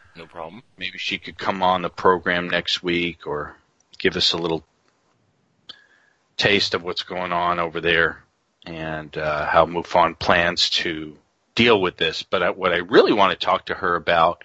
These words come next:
Speaker 2: would be, 'cause she's a straight shooter, you know, I, I really enjoyed talking with her. And she does real research, okay, like many within MUFON. How could she be okay with making Corey Goode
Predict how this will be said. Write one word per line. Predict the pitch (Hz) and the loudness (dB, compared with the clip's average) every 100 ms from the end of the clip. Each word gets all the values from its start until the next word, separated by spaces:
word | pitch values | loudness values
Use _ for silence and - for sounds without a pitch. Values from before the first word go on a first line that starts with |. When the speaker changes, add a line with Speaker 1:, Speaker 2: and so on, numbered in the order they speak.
| _ - - | _ -20 -10
Speaker 2:
would | 92 87 - | -4 -4 0
be, | 92 | 0
'cause | 87 127 | 0 0
she's | - 277 | 2 2
a | 175 | 2
straight | - 127 104 | 4 4 4
shooter, | - 98 80 67 - | 0 -4 -8 -12 -20
you | - 85 | -20 -14
know, | 85 87 - | -10 -10 -12
I, | - 87 - | -12 -12 -4
I | 98 | -2
really | 107 110 95 | 4 4 4
enjoyed | 85 95 90 - | 2 0 0 4
talking | 85 85 80 | 4 4 0
with | 73 | -12
her. | - 69 - _ - - - - - | -10 -10 -12 _ -20 -20 -20 -20 -10
And | 85 82 85 | -4 -4 0
she | - | 2
does | 113 147 117 | 4 4 4
real | 104 135 127 | 4 4 4
research, | 107 - 147 95 - - - _ _ _ _ _ _ _ | 0 -2 0 -2 -6 -18 -18 _ _ _ _ _ _ _
okay, | - 90 95 - _ - | -10 -8 -10 -14 _ -12
like | 92 90 | -12 0
many | 92 110 95 | 0 2 -2
within | 80 82 80 | -4 -6 -6
MUFON. | 80 80 82 76 | -8 -2 -2 -2
How | - 120 131 135 | 2 6 6 6
could | 127 127 110 | 2 -8 -6
she | - 110 | -6 -6
be | 101 101 92 | -6 -2 -2
okay | 92 - 104 92 80 78 - - _ - - - | -2 0 2 2 -2 -8 -16 -20 _ -20 -20 -14
with | 92 90 | -10 -6
making | 90 87 90 87 | -4 -2 -4 -4
Corey | - 101 98 95 | -2 4 4 4
Goode | 87 98 85 80 78 | 4 6 8 6 2